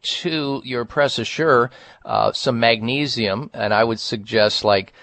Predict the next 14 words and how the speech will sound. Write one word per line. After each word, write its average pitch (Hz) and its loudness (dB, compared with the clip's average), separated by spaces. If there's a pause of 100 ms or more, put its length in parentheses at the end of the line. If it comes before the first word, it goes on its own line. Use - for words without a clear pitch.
(140)
five 117 0
hundred 123 -2
milligrams 113 2
of 104 -2
magnesium 107 -2 (120)
twice 117 -2
daily, 113 2
first - -4
thing 123 -2
in 139 -2
the 147 -4
morning, 120 0 (220)
last 101 -2
thing 131 -2